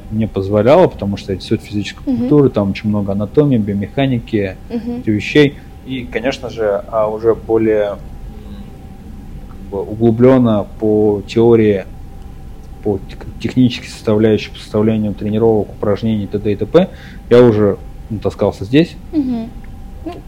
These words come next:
Speaker 2: развивался в
Speaker 1: Развивался,
Speaker 2: процессе.
Speaker 1: да, и
Speaker 2: На практике.
Speaker 1: потихонечку, да, перешел уже в тренажерный зал.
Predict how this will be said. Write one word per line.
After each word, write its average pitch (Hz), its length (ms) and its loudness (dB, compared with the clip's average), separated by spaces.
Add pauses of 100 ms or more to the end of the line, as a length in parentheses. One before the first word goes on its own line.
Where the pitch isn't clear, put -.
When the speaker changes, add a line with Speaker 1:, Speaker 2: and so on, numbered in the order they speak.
Speaker 2:
развивался 240 680 -2
в - 60 -6
Speaker 1:
Развивался, 123 680 8
Speaker 2:
процессе. 117 80 0
Speaker 1:
да, 123 300 6
и 110 640 2 (200)
Speaker 2:
На 240 60 -10
практике. - 160 -14
Speaker 1:
потихонечку, - 640 0
да, 123 380 4
перешел 151 540 4
уже 131 160 6
в - 60 -4
тренажерный 117 480 4
зал. 107 240 0